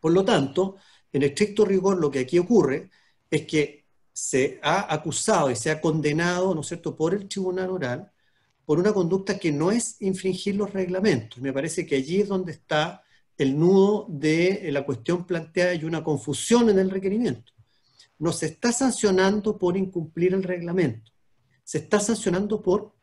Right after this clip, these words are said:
cometer un delito de homicidio con culpa.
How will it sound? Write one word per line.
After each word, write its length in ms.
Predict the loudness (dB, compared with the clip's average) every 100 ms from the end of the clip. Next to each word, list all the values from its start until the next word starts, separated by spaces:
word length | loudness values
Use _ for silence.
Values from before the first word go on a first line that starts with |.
| _
cometer 600 | -2 0 4 4 2 -4 -4
un 140 | -2
delito 340 | -2 -2 -2
de 100 | 0
homicidio 560 | -2 -4 -4 -2 -4 -6 _ _ _ _
con 220 | -6 2
culpa. 500 | 4 4 2 -12